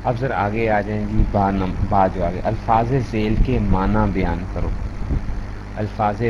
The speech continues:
ذیل کے معنی بیان کرو۔ یہ لفظ الفاظ پڑھنا ہے، ٹھیک ہے نا، الفاظ نہیں پڑھنا، الفاظ۔ لفظ کی جمع کیا آتی ہے؟ الفاظ۔ میں نے بتایا نا، خلق کی جمع اخلاق۔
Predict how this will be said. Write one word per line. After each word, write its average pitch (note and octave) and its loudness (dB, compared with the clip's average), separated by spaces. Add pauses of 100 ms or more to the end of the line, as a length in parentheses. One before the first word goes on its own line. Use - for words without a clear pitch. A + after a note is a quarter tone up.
(140)
ذیل G#2+ 0 (120)
کے G#2+ -2 (520)
معنی G2+ 0
بیان G2 -2 (100)
کرو۔ G2 -4
یہ A2 -2
لفظ G#2+ -2
الفاظ G#2 2 (120)
پڑھنا F#2 -6
ہے، F#2 -6
ٹھیک A2 -6
ہے C3 -2
نا، B2+ -4
الفاظ G#2+ -2
نہیں G#2+ -4
پڑھنا، F#2 -6 (120)
الفاظ۔ G2+ -4
لفظ G#2 -4
کی A2+ -4
جمع G#2+ -4
کیا A#2 0
آتی A2+ -4
ہے؟ A2+ -4 (500)
الفاظ۔ G2+ 0
میں G#2 -4
نے G#2 -2
بتایا A2 -2
نا، C3+ -4 (120)
خلق A#2+ 0
کی A#2 -2
جمع G#2+ 0 (100)
اخلاق۔ G2 2